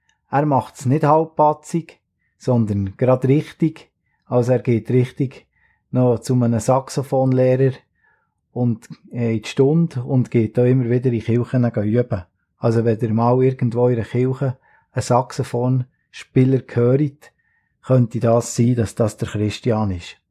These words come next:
Jetzt haben wir natürlich nicht den Christian selber gehört, er hat noch keine Platten aufgenommen,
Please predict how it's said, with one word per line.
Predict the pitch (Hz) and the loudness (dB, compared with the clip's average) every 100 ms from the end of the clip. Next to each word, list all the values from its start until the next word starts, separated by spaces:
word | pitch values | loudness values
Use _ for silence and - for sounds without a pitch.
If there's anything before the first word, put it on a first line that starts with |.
| _ _ _ _ _ _ _ _ _ _ _ | _ _ _ _ _ _ _ _ _ _ _
Jetzt | 143 175 - | 0 0 2
haben | 147 127 | 2 4
wir | 120 | 4
natürlich | 117 104 143 135 | 0 0 0 0
nicht | 107 143 - | 0 0 -2
den | |
Christian | 117 131 120 - 131 123 | -4 -2 -2 -2 0 0
selber | 123 127 147 139 | 0 0 -2 -6
gehört, | 143 139 143 | -2 -2 0
er | 131 117 | -2 -2
hat | 110 | -4
noch | 123 - | -8 -2
keine | 139 | -2
Platten | 135 156 139 - 143 131 | 0 0 0 -2 -4 -2
aufgenommen, | 127 - 127 123 127 | -6 -8 -4 -2 -4